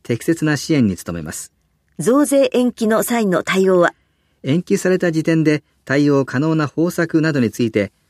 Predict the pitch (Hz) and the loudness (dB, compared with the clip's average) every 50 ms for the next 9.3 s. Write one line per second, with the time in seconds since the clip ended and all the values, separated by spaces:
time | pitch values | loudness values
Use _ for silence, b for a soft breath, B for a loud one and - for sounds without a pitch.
0 | _ _ - 123 135 180 185 196 208 196 170 - - 101 - - 104 98 87 - | _ _ -6 -2 -2 0 0 0 0 0 0 0 0 -2 -2 -2 -4 -6 -4 -6
1 | 90 - - 95 85 82 - 78 82 - - - - _ _ _ _ _ _ _ | -10 -8 -8 -10 -10 -8 -10 -10 -12 -12 -12 -16 -20 _ _ _ _ _ _ _
2 | _ _ _ _ _ _ _ _ _ _ _ _ _ - 196 202 180 254 277 294 | _ _ _ _ _ _ _ _ _ _ _ _ _ -2 0 0 2 2 0 0
3 | 294 - 294 285 277 - 220 185 - 180 170 165 - - 175 147 - - - - | 2 2 2 2 2 0 -2 -2 0 -2 -2 -2 -2 -2 -4 -2 -2 -4 -4 -4
4 | _ _ _ _ _ _ _ _ _ _ _ _ _ _ _ _ _ - 202 185 | _ _ _ _ _ _ _ _ _ _ _ _ _ _ _ _ _ -6 -6 -2
5 | 208 269 285 294 254 226 262 262 254 - - 269 247 226 - 202 170 - 170 156 | 0 2 2 2 2 4 2 2 0 0 0 0 0 0 -2 -4 -4 -2 -2 -4
6 | - - - - 220 233 - 247 247 240 208 226 226 226 214 208 208 208 202 208 | -4 -2 -2 -2 -2 -2 -2 -4 -4 -4 -4 -2 -2 0 0 2 2 2 2 2
7 | 175 165 160 - _ _ _ _ _ _ _ _ _ _ _ - 233 226 262 302 | 2 0 -2 -4 _ _ _ _ _ _ _ _ _ _ _ -4 0 2 4 4
8 | 277 247 - 240 254 254 - 254 254 240 214 240 240 208 - 196 180 180 190 196 | 2 2 2 0 0 0 2 0 0 2 2 0 0 0 0 0 0 0 0 0
9 | 175 180 170 160 165 175 | 2 2 2 2 0 -2